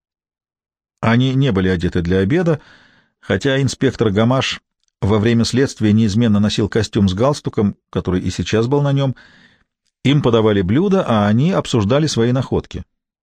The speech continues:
«Теперь мы исходим из того, что Джулия Мартин была убита вчера, перед началом грозы. То есть между полночью и часом ночи, так?» спросил Гамаш, прихлёбывая холодный огуречно-малиновый суп.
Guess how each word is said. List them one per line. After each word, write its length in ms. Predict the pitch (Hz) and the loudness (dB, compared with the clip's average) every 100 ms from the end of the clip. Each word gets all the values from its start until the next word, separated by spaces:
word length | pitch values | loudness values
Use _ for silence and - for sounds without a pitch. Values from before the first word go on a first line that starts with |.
| _ _ _ _ _ _ _ _ _ | _ _ _ _ _ _ _ _ _
«Теперь 280 | - 92 151 | -6 0 2
мы 140 | 156 | 2
исходим 440 | 160 - 165 135 135 | 0 0 0 2 0
из 100 | - | 0
того, 280 | 127 120 156 | 0 0 0
что 200 | - 110 | 0 0
Джулия 420 | 92 143 135 120 | 2 2 2 2
Мартин 400 | 120 139 147 131 | 2 0 0 0
была 180 | 120 127 | 2 2
убита 360 | 117 135 139 | 0 0 -2
вчера, 440 | - - 143 113 78 | -2 0 0 0 -2
перед 200 | 104 98 | -2 0
началом 380 | 98 107 127 123 | 2 2 0 2
грозы. 400 | 117 120 90 60 _ _ _ _ _ _ _ _ | 2 0 -2 -8 _ _ _ _ _ _ _ _
То 120 | - 117 | 0 2
есть 160 | 95 | 2
между 320 | 117 117 101 | 2 2 0
полночью 680 | 107 - 156 175 170 - 151 | -2 0 2 2 0 -2 -2
и 100 | 131 | 0
часом 400 | - 135 - 135 | 0 -2 0 0
ночи, 320 | 113 - - | 0 -2 -8
так?» 300 | 71 147 165 _ _ _ _ _ _ | -4 -4 -4 _ _ _ _ _ _
спросил 460 | - - 95 98 | -6 -2 -2 0
Гамаш, 460 | 85 92 131 135 - _ | 0 2 0 -2 -6 _
прихлёбывая 640 | 104 98 110 113 98 92 | -4 -2 0 0 2 0
холодный 600 | 90 104 98 117 107 95 - | 0 0 0 0 2 0 -2
огуречно-малиновый 840 | - 90 98 95 101 98 95 92 92 | -4 0 0 0 0 0 2 0 0
суп. 260 | - 87 | -2 -4